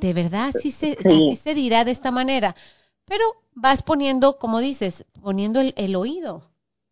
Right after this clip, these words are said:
Speaker 2: Ujú, vas poniendo el oído. Las redes sociales en inglés también.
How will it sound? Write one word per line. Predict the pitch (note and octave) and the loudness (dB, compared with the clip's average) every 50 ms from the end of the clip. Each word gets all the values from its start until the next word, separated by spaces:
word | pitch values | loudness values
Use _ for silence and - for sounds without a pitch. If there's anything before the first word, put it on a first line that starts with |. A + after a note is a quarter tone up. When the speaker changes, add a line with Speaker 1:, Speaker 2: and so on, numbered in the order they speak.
| _ _ _ _ _ _ _ _ _ - | _ _ _ _ _ _ _ _ _ 8
Speaker 2:
Ujú, | - A3+ A3+ G3+ A3+ A3+ A#3+ C#4+ - - _ | 10 10 10 10 10 10 10 8 6 4 _
vas | - F#3+ F#3 - | 0 0 2 4
poniendo | A3 G#3+ G#3 G3+ A3 C4 | 4 6 6 6 6 8
el | C4+ A#3 | 8 8
oído. | F#3+ F3 E3+ F3 F3+ G3 - | 8 8 8 8 8 8 8
Las | A#3 G#3+ G3 F#3+ G3 | 8 8 8 8 8
redes | G3 F#3 G3 A3+ | 6 6 6 4
sociales | A3 C4 A#3+ - G#3+ F#3+ G3+ A3+ | 2 2 2 4 4 6 6 6
en | B3 A#3+ | 4 4
inglés | G#3+ F#3+ F3+ E3+ F3+ F3 F3 F3+ _ | 4 2 4 4 6 6 4 4 _
también. | - F#3 F3+ E3+ E3 F3 E3+ E3+ F#3 B3+ | -4 -6 -6 -6 -8 -8 -8 -8 -10 -12